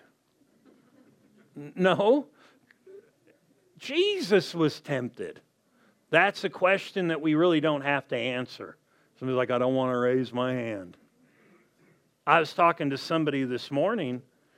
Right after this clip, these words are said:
and sa-, and telling them, and we were discussing this statement,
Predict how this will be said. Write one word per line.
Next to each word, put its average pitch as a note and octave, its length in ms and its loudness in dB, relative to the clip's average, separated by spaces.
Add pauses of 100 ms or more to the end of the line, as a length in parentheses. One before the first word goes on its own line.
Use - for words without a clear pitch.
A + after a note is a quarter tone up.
(240)
and C3 160 -8
sa-, - 180 -4 (100)
and D3 240 -4
telling E3 500 -2
them, C3+ 220 0
and C3 100 0
we C#3+ 100 0
were C3 140 0
discussing C#3 760 -4
this C3 140 -4
statement, D#3 640 -2